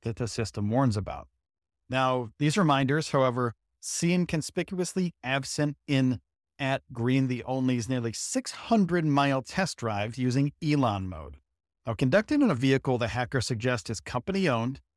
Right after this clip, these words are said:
the video seems to show a lack of the nagging alerts. Vehicle in question appears to be an early Model X, possibly without an interior camera.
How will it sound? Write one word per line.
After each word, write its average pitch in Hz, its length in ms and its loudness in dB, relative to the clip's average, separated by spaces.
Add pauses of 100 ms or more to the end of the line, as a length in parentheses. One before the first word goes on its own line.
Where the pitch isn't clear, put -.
(120)
the 120 100 -4
video 131 340 2
seems 127 380 0
to 143 140 -2
show 120 320 0
a 120 40 0
lack 104 400 -6
of 110 140 -6
the 117 80 -6
nagging 101 380 -6
alerts. 95 600 -10 (320)
Vehicle 156 400 2
in 151 100 2
question 143 380 0
appears 123 340 -2
to 123 60 -4
be 117 300 0 (340)
an 143 140 0
early 147 300 2
Model 131 340 2
X, 110 280 -10
possibly 262 560 -2
without 180 600 -2
an 143 180 0
interior 123 520 0
camera. 104 440 -4